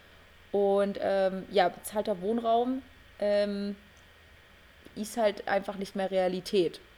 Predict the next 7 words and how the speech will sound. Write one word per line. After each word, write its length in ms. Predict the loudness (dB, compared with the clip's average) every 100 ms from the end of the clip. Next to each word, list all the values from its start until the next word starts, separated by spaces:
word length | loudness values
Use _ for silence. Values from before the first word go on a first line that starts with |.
| -20 -16 -10
äh, 440 | -8 -6 -8 -8
in 100 | -2
Berlin. 480 | 0 0 -2 -6 -10 -14 -20 -20 -20 -20 -20 4
Aber 160 | 10 12
ja, 240 | 12 8 8
das 260 | 6 6 0
zum, 400 | 2 4 0